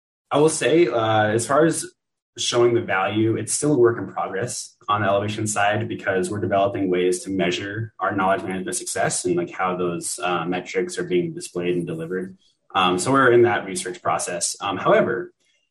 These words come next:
the biggest driver, I think, has been seeing, um,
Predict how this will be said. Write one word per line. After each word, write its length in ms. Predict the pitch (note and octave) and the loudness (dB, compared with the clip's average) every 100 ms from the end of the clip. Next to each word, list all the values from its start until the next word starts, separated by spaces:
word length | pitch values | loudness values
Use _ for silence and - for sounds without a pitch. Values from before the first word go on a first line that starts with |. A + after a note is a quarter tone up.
| - | -2
the 80 | A#2+ | 2
biggest 320 | E3 F3+ F3 | 6 6 4
driver, 320 | B2 A2 A2 | 0 0 2
I 140 | G#2 G#2+ | 0 -2
think, 240 | G#2+ G2 | -4 -6
has 200 | G2 G2+ | -6 -6
been 140 | G#2+ | -4
seeing, 640 | G2 - C#3 D3+ C#3+ C3+ A#2+ | -2 0 2 4 4 2 0
um, 640 | G2+ G2+ F#2 F2+ E2+ F2+ | 2 2 2 0 -4 -10